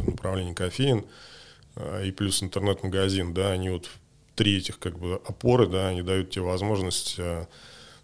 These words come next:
ну, более уверенно себя чувствовать на рынке, особенно таком, э, волатильном, да, и меняющемся, как российский. Вот. А изначально мы в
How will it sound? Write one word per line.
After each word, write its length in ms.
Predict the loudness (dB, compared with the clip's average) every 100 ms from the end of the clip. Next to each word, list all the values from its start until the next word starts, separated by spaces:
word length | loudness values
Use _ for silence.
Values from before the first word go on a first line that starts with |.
| _ -8
ну, 120 | -2
более 280 | 4 6 6
уверенно 360 | 6 4 2 0
себя 220 | -2 0
чувствовать 480 | 0 -2 -4 -8 -6
на 260 | -4 -4
рынке, 360 | -2 -4 -8 -12 -14 -20 -6
особенно 340 | 0 2 0 -2
таком, 500 | -4 -2 -2 -4 -10
э, 460 | -10 -8 -6 -6 -6 0
волатильном, 680 | 4 6 6 6 6 2
да, 240 | 0 0 0
и 300 | -2 -6 -8
меняющемся, 760 | -8 -4 -2 -2 -2 -4 -6 -8
как 160 | -8
российский. 520 | -4 -2 0 -2 -6 -14 -18 -18 -20 -20 -20 -20 -20 -20 -20 -14
Вот. 580 | -6 0 2 4 2 -2 -4
А 420 | 0 2 4 2 2 0
изначально 600 | 2 4 6 8 8 8
мы 480 | 8 10 10 10
в 300 | 6 0 -12